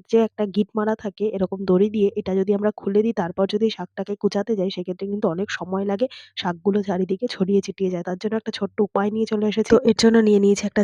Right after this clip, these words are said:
চার্জার। এই ধরনের পুরোনো যে চার্জারগুলো ঘরে অনেক সময় থাকে, তো সেই চার্জারটা দিয়ে এখানে আমি কাজটা করে নেবো। চার্জারটাকে এরকমভাবে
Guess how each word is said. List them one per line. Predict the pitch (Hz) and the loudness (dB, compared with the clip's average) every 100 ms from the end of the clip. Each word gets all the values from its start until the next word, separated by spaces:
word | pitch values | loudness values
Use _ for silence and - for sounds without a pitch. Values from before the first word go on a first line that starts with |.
| - | 0
চার্জার। | 185 170 208 247 | -2 0 2 2
এই | 233 | 2
ধরনের | 208 196 202 196 | 0 0 0 -2
পুরোনো | 214 196 202 | 0 2 4
যে | 196 196 | 4 2
চার্জারগুলো | 190 185 196 190 202 202 | 0 2 2 4 2 2
ঘরে | 190 185 | 2 2
অনেক | 185 190 | 0 -2
সময় | - 196 196 | -4 -4 -4
থাকে, | - 202 - 208 | -4 -6 -4 -4
তো | 208 | -2
সেই | - 202 | -2 -2
চার্জারটা | 196 170 190 - 190 | -2 -4 -4 -2 0
দিয়ে | 208 | 2
এখানে | 214 202 | 0 0
আমি | 196 196 | 0 0
কাজটা | 190 - 202 | -2 -4 -6
করে | - 196 | 0 2
নেবো। | 202 196 269 | 2 2 0
চার্জারটাকে | - 180 190 190 190 214 208 | 0 -2 -4 -6 -4 -2 2
এরকমভাবে | 208 226 208 214 | 0 0 -2 0